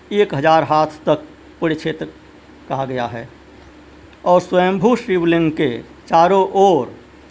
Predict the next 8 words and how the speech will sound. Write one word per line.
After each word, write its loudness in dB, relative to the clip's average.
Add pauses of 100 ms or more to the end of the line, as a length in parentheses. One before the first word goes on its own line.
(260)
एक -2
हज़ार 4
धनुष 0 (200)
अर्थात 2 (220)
चार 4
हज़ार 2
हाथ 4 (720)
तक 2